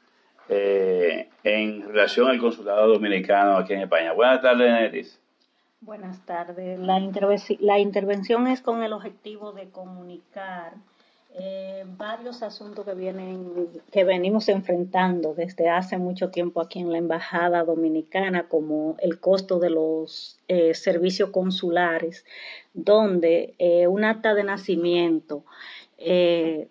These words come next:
Speaker 2: se debe de, de corregir el costo que tienen cobrándole a los dominicanos aquí un servicio que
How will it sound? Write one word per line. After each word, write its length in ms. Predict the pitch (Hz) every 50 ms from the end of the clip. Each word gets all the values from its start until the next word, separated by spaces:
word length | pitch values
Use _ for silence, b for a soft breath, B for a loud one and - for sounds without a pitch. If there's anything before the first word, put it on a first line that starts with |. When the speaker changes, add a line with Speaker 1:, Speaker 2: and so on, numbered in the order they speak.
| _ _
Speaker 2:
se 340 | - - - - 185 190 180
debe 380 | 175 190 208 220 220 214 208
de, 680 | 196 196 190 190 185 180 175 165 165 160 156 151 147 143 -
de 260 | 170 170 170 165 -
corregir 760 | - 180 175 180 185 180 175 180 - - 208 214 214 202 175
el 180 | 175 170 165 -
costo 480 | - - 202 208 196 196 208 196 175 -
que 120 | 175 165
tienen 680 | - - 185 190 196 190 180 170 165 165 170 170 170 185 B B B B B B B -
cobrándole 880 | - 151 151 151 175 180 190 202 202 202 202 202 196 190 190 185 185
a 140 | - 175 175
los 180 | 170 175 180 -
dominicanos 640 | 180 170 175 170 170 170 165 - 190 202 202 196
aquí 160 | 190 - 196 185
un 140 | 202 202
servicio 640 | 190 - 214 202 185 190 208 202 202 - 202 196 202
que 480 | - - 175 165 160 160 131 143 147